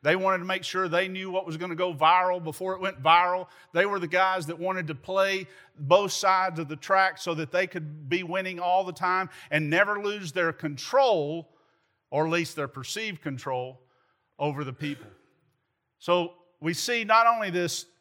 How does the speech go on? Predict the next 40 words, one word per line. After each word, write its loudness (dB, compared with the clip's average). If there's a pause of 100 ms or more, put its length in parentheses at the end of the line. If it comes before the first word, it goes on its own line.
(120)
peculiar -2
sight 2
for -8
ministry, -6
but -6
these -6
priestly -4 (240)
Sadducees, 0 (300)
again, 0
feeding -6
into -2
our 4
understanding -4
of -4
why -2
is -4
John -6 (720)
so -4
different? -6 (180)
Well, -6
look -8
with -8
me -8
again. -14 (800)
It -10
says -2
here, -6 (280)
not 2
only -4 (420)
did -2
he -2
say, 2
"I'm 2
not 0
the -16
Christ," 0
but -6
he -6
goes -4
on, -2